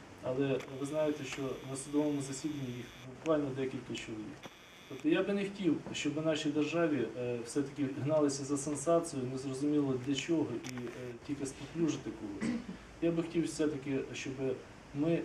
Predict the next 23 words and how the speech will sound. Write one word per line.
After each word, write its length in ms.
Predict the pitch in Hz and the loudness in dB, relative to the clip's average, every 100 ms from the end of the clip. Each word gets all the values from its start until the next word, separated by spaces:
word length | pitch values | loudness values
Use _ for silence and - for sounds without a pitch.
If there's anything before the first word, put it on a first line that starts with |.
| 151 | 4
об'єктивно 640 | 139 147 147 170 165 139 | 4 4 6 8 6 6
розбиралися 720 | 131 123 143 156 165 143 - | 0 0 4 6 6 4 0
в 40 | 120 | -6
цих, 180 | 139 - - - | -6 -6 -8 -14
в 40 | - | -2
цих 160 | 139 | 0
питаннях, 480 | - 139 123 110 107 - - - - - | 0 -4 -2 -2 -4 -8 -14 -14 -6 2
при 120 | 143 | 4
тих 200 | 139 147 | 6 4
всіх 220 | - 147 | 4 0
проблемах, 460 | - 139 151 165 190 - | 0 -2 2 2 0 -4
які 180 | - 131 | -8 -8
сьогодні 320 | - 127 131 | -6 -6 -4
є 80 | 131 | -4
в 40 | |
нашій 220 | 123 - 117 | -4 -6 -8
державі. 340 | 113 104 - - - - - - - - | -8 -8 -10 -10 -14 -16 -16 -14 -14 -4
Тому 180 | 147 160 | 2 4
що 240 | 151 151 147 143 | 4 6 4 4
неодноразово 880 | 180 190 190 180 165 135 117 107 104 - | 4 4 4 2 2 4 4 4 -2 -2
на 120 | 143 | 0
судових 400 | 139 151 160 147 | 2 4 6 6
засіданнях 600 | 147 143 - 165 156 143 | 4 0 0 0 2 0